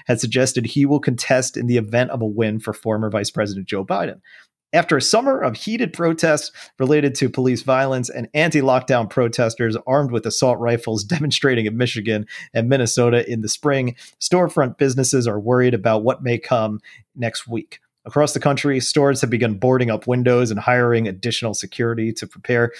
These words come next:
for any potential property damage. Quote, "Many have and will be boarding up locations or relying on other safety precautions. Normal, normally methods that are reserved for severe weather incidents," end quote. Tom,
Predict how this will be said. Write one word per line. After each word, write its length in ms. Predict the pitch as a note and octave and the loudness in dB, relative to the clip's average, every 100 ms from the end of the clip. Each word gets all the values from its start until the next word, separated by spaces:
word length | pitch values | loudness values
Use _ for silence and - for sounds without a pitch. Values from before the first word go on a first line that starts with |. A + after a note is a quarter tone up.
| - | -18
for 180 | - A2 - | -8 -8 -2
any 180 | C#3+ C3+ | 0 0
potential 420 | A2 A#2+ G#2+ - | 0 -2 -2 -6
property 360 | - G#2 G2+ F#2 | -2 -2 -4 -12
damage. 400 | F2+ F#2 - - - | -12 -14 -14 -20 -2
Quote, 280 | F3 F3+ - _ _ _ _ - | 0 0 -4 _ _ _ _ -2
"Many 280 | D3 F3 | 0 0
have 480 | C3+ D3 D#3+ G3+ A3+ | 0 0 2 2 0
and 240 | F#3 C3+ A#2+ | 0 0 2
will 180 | F3 | 2
be 220 | C3+ B2+ C#3 | 2 2 2
boarding 420 | C#3 D#3 D#3 C#3 | 2 2 2 0
up 160 | C#3 | 0
locations 680 | B2+ A#2+ - B2 - C#3+ C#3 | 0 -2 0 -2 0 -4 -4
or 80 | A#2+ | -4
relying 540 | A2+ A2+ B2 C3 C3 | -2 0 2 2 0
on 140 | A#2 A#2+ | -2 -2
other 220 | A#2+ B2 | -4 -4
safety 380 | A#2 A2+ G#2 A2 | -4 -6 -6 -10
precautions. 600 | - - E3+ - - - _ _ _ - | -10 -4 -4 -4 -12 -20 _ _ _ -2
Normal, 420 | A#2+ C#3+ C#3+ C3+ D3+ | 2 4 2 0 0
normally 380 | C#3+ D#3+ B2+ B2+ | 2 4 2 2
methods 400 | B2+ C3+ C3 B2 | 0 0 -2 0
that 100 | B2 | 0
are 60 | |
reserved 360 | A#2 G#2+ A#2 A2+ | 0 0 0 -2
for 80 | A#2 | -4
severe 340 | - G#2 A2 | -8 -6 -6
weather 320 | G#2+ D3 C#3 G#2 | -2 0 0 -2
incidents," 400 | F#2 - - - | -6 -14 -16 -16
end 140 | - | -14
quote. 280 | - A#2 C3+ - - _ | -6 -4 -4 -10 -20 _
Tom, 480 | - C3 B2+ B2 A2+ | -2 2 4 2 -2